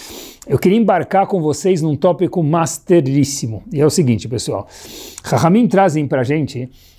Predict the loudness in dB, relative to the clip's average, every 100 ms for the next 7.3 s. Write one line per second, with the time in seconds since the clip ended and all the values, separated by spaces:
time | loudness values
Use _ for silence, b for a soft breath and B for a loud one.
0 | -12 -4 -2 0 2 4 4 0 -4 0
1 | 0 4 2 2 2 0 -2 -6 -12 -18
2 | _ _ _ -2 2 2 2 2 2 0
3 | 2 2 2 0 -2 2 2 2 0 -6
4 | b b b 0 2 4 2 2 0 -2
5 | 0 0 -2 -6 -6 -4 0 0 2 2
6 | 2 2 2 2 2 0 0 0 0 0
7 | -2 0 -4